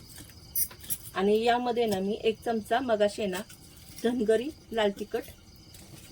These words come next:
घातलं होतं आणि जो आपला घरचा रेग्युलर मसाला असतो ना, तो घातला होता. आता जर धनगरी मसाला नसेल तर काय करायचं, तर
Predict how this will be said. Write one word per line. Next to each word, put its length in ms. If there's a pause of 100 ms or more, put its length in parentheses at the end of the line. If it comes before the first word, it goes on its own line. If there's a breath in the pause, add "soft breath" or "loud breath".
(160)
घातलं 260
होतं 200 (460)
आणि 240
जो 100
आपला 200
घरचा 440
रेग्युलर 340
मसाला 340
असतो 180
ना, 100 (380)
तो 100
घातला 280
होता. 220 (1600)
आता 300
जर 180
धनगरी 400
मसाला 320
नसेल 300
तर 60
काय 120
करायचं, 420
तर 520